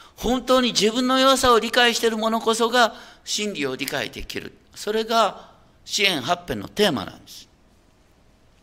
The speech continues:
ですからイエス様はここで言ったのはね、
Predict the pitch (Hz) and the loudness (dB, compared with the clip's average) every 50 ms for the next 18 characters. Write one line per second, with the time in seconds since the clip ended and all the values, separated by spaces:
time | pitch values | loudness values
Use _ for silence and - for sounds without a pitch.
0 | _ _ _ _ _ _ _ - - _ _ _ _ _ _ _ _ _ _ _ | _ _ _ _ _ _ _ -20 -20 _ _ _ _ _ _ _ _ _ _ _
1 | _ _ _ _ _ - 190 220 247 202 175 160 165 175 165 - - 131 127 139 | _ _ _ _ _ -10 -6 -2 0 2 2 2 2 2 0 0 -2 -4 -4 -2
2 | 160 170 165 - - - - 110 113 123 127 131 135 - - 156 147 131 113 110 | 0 0 0 -2 -4 -8 -14 -12 -10 -6 -6 -6 -8 -8 -10 -10 -8 -8 -8 -8
3 | 117 165 214 254 - | -6 -6 -8 -8 -10